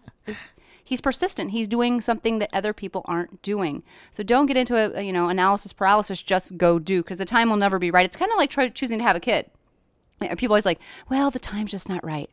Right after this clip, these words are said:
Friends, the time will never be right to have a kid. You just gotta go and do, and you learn on the job, basically. So.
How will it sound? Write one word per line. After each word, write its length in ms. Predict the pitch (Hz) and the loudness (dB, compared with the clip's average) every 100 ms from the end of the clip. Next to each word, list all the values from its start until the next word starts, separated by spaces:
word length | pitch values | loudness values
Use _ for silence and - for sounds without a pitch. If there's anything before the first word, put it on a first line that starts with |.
| _ _ _ _ _ _ | _ _ _ _ _ _
Friends, 380 | - 190 196 190 | 2 2 2 -2
the 100 | 170 | -6
time 300 | 208 185 180 | 0 2 4
will 80 | 170 | 4
never 200 | 165 165 | 2 0
be 120 | 160 | 2
right 240 | 151 160 | 4 4
to 60 | 190 | 2
have 100 | 160 | -4
a 60 | 151 | 0
kid. 320 | 175 165 160 | 4 6 4
You 40 | |
just 160 | 160 - | 0 10
gotta 200 | 202 175 | 10 12
go 260 | 214 196 | 10 12
and 140 | 165 170 | 10 6
do, 240 | 170 175 | 4 6
and 100 | 165 | 6
you 80 | 151 | 4
learn 180 | 160 156 | 2 0
on 100 | 147 | 0
the 60 | |
job, 320 | 135 160 147 143 | -2 2 2 2
basically. 480 | 139 - 131 120 - _ - | -6 -12 -10 -10 -10 _ -2
So. 240 | 156 131 | -2 -2